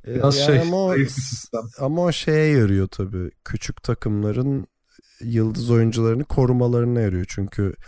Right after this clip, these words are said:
Speaker 1: mesela şimdi Kemba Walker başka bir takıma gitse işte, e,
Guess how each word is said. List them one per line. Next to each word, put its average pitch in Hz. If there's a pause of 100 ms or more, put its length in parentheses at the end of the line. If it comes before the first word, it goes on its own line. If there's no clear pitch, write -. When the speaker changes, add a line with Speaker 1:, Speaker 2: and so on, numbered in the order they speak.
(320)
Speaker 1:
mesela 107
şimdi 104
Kemba 107
Walker 110 (460)
başka 107
bir 107
takıma 104
gitse 98
işte, 113 (420)
e, -